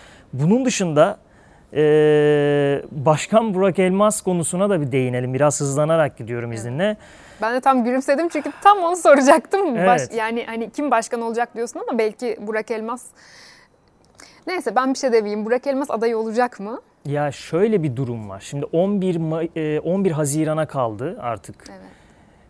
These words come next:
Speaker 2: Evet.
Speaker 1: e, seçimler. Dolayısıyla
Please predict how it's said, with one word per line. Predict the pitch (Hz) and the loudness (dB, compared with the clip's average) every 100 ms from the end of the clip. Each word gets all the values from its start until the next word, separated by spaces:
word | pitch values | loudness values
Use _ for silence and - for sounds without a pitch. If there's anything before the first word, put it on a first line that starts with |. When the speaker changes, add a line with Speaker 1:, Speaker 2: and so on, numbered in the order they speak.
| _ - | _ -14
Speaker 2:
Evet. | 71 - | -14 -10
Speaker 1:
e, | |
seçimler. | - 127 - 117 117 - - - 131 | -6 -6 -6 -6 -6 -6 -10 -14 -6
Dolayısıyla | 135 151 165 175 196 180 185 202 | -2 2 0 0 0 2 2 2